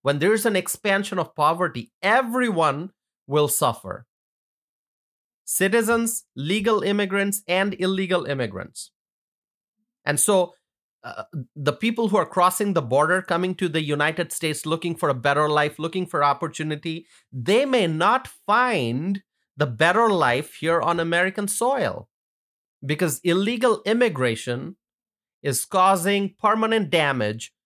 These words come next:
to our country. People without legal status, undocumented immigrants,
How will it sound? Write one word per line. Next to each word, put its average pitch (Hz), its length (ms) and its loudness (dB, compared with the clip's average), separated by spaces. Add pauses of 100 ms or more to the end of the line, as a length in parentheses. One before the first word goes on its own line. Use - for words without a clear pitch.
(140)
to 156 120 2
our 143 200 4
country. 117 500 -4 (1400)
People 233 380 0
without 185 680 2
legal 175 440 -2
status, - 880 -4 (760)
undocumented 127 800 0
immigrants, 107 640 -4